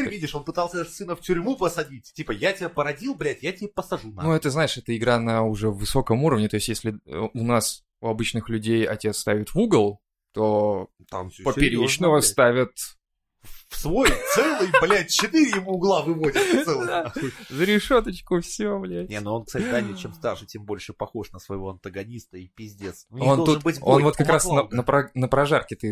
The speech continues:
Speaker 1: видел, где он там в очках такой, в костюме, да?
Speaker 2: Да, да,
Speaker 1: Вот
Speaker 2: да, да,
Speaker 1: ему
Speaker 2: в том-то и
Speaker 1: ксивы не
Speaker 2: дело.
Speaker 1: хватает. Мне кажется, он, он, он посмотрел на этого, на... Ой, блядь, кто у нас шавермы-то любит здесь? Хованский.
Speaker 2: Хованский, блядь.
Speaker 1: Хованский. Он же Л Д П Ровские корки получил?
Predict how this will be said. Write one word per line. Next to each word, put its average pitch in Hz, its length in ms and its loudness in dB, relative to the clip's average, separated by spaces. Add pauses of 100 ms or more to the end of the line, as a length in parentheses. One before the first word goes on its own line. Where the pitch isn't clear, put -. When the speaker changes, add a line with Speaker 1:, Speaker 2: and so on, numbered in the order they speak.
(120)
Speaker 1:
видел, 180 240 0
где 117 160 2
он 104 100 4
там 104 120 0
в 101 60 0
очках 123 460 2
такой, 123 220 -2
в - 80 -6
костюме, 127 460 2
да? 101 60 0
Speaker 2:
Да, 175 260 4
да, 156 200 2
Speaker 1:
Вот 143 80 6
Speaker 2:
да, 156 160 2
да, 143 40 4
Speaker 1:
ему 180 160 8
Speaker 2:
в - 20 6
том-то 196 60 0
и - 40 4
Speaker 1:
ксивы 202 240 4
не 147 80 0
Speaker 2:
дело. 135 80 -2
Speaker 1:
хватает. 127 380 4
Мне 135 100 0
кажется, 180 320 2
он, 160 180 2
он, 156 260 0
он 139 220 0
посмотрел 135 540 -2
на 131 60 0
этого, 110 300 0
на... 117 540 2 (920)
Ой, 147 160 4
блядь, 123 200 2
кто 165 140 -2
у - 20 2
нас 139 120 0
шавермы-то 127 500 0
любит 110 280 0
здесь? - 500 -10 (280)
Хованский. 143 500 4
Speaker 2:
Хованский, 220 500 0
блядь. - 80 -4
Speaker 1:
Хованский. 123 480 2
Он 170 100 6
же 151 160 2
Л 170 120 4
Д 156 120 2
П 165 160 4
Ровские 143 320 0
корки 135 300 0
получил? 156 580 -4